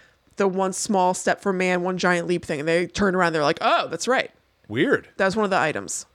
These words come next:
Speaker 2: That's really weird.
Speaker 1: Yeah.
Speaker 2: Huh. Um, so I wrote, I wrote this down. Uh, Dick Tracy has a, an adopted son, Junior.
Speaker 1: Mm-hmm.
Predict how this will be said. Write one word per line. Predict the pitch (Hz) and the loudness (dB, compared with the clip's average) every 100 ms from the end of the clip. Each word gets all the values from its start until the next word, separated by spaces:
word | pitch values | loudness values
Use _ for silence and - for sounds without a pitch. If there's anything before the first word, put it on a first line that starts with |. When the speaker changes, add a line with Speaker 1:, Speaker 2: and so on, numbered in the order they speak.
| _ _ | _ _
Speaker 2:
That's | 123 - | -8 -6
really | 107 139 | -4 -4
weird. | 85 80 80 - | -6 -14 -20 -12
Speaker 1:
Yeah. | 180 190 - - _ _ - | -2 0 -2 -8 _ _ -6
Speaker 2:
Huh. | 170 90 _ _ _ _ _ _ | -6 -6 _ _ _ _ _ _
Um, | 139 131 127 120 123 - | 0 2 2 0 -8 -8
so | - 147 | 0 2
I | |
wrote, | 147 190 147 | 4 2 2
I | |
wrote | 147 190 - | 2 0 -2
this | 127 135 151 - | -4 0 0 -2
down. | 113 107 87 78 - _ _ _ _ _ - | -6 -6 -8 -14 -20 _ _ _ _ _ 2
Uh, | 135 | 2
Dick | 131 170 | 4 0
Tracy | - 180 170 151 | 0 -2 0 -2
has | 147 | 0
a, | 143 127 | 0 0
an | 117 113 | 0 -2
adopted | 110 120 110 117 101 | -2 -2 -2 -4 -6
son, | 123 95 87 | -6 -6 -8
Junior. | 95 92 - - _ _ _ _ _ | -10 -10 -14 -18 _ _ _ _ _
Speaker 1:
Mm-hmm. | 247 165 170 | 0 2 0